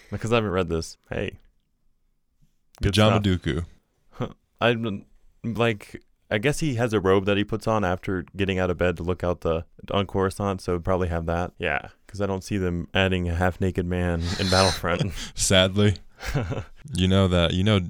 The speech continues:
Speaker 2: you know Dooku's got some gains. Got, he's got the sweet gains, right? <laughs> Then,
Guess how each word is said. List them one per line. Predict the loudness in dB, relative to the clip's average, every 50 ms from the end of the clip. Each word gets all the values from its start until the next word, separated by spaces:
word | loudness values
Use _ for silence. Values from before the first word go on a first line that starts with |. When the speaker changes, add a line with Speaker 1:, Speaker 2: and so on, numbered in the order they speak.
| -4
Speaker 2:
you | 0 2 4
know | 6 6 4
Dooku's | 6 4 4 2 2 2 0 0 0 0 -2 0
got | 2 2 2 2
some | 0 -2 2
gains. | 4 6 6 6 6 4 2 0 -2 -4 -6 -8 -8 -2 2
Got, | 4 4 4 4
he's | 4 4 4 4 4 4
got | 4 4 4 4
the | 0
sweet | -2 2 2 2 2 4
gains, | 2 2 2 0 -2 -4 0 2
right? | 2 2 2 -2 -4 -4 -2 -2 -2 -2 -4 -8
<laughs> | -8 -10 -10 -12 -12 -14 -12 -4
Then, | 4 6 6 8 8 6 6 4 4